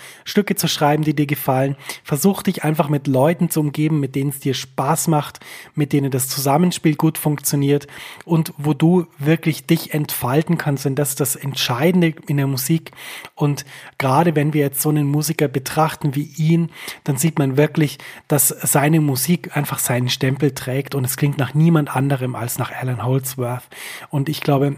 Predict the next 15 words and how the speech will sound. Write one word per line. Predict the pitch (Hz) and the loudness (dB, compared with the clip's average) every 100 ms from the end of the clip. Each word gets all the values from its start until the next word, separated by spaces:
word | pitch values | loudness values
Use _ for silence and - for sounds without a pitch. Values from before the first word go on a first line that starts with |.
| - - | -6 0
das | 156 | 0
ist | - - | 0 0
die | 139 | 2
wichtigste | 175 - - 147 | 2 0 -4 -2
Sache, | 135 127 135 | -2 -2 -2
die | 139 | -2
man | 131 123 | 0 -2
jetzt | 117 127 - - - - | -6 -8 -8 -10 -14 0
mitnehmen | 151 156 143 127 123 | 2 4 2 0 -2
kann | - 123 | -6 -8
aus | - - 147 - - - - _ 151 | -4 2 2 2 -4 -10 -20 _ 0
dem | 131 117 | 0 0
Studium | - - 151 139 123 120 | -4 0 0 0 -4 -6
dieses | 143 120 113 - - | -6 -4 -4 -6 -6
Musikers. | 143 135 131 - - - - | -4 -2 -4 -8 -10 -10 -12